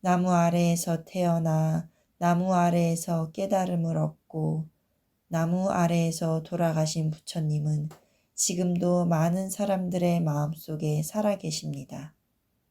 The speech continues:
사월 초파일을 부처님 오신 날이라고 합니다.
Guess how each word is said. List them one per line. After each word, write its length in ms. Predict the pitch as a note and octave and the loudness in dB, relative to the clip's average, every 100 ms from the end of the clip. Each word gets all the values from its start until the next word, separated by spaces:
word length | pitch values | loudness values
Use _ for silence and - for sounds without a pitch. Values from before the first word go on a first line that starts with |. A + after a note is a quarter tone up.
| _ _ _ _ _ _ _ _ _ _ _ _ _ _ _ _ _ _ | _ _ _ _ _ _ _ _ _ _ _ _ _ _ _ _ _ _
사월 500 | - G#3 G3+ G#3 G3+ | -8 -2 2 2 0
초파일을 840 | - A3+ - A#3 G#3+ G#3 G3+ G3 | -4 -4 -2 2 2 2 0 -2
부처님 680 | - - - G#3+ G3+ G3+ - | -6 -14 -4 -2 0 -2 -2
오신 320 | F3+ F3 F#3+ | -2 -2 -4
날이라고 560 | F3+ E3 D#3 D#3 D3 E3 | 0 0 2 0 -2 -2
합니다. 640 | E3 F#3 D#3+ D3+ C#3 D#3 | -4 -2 -4 -4 -8 -12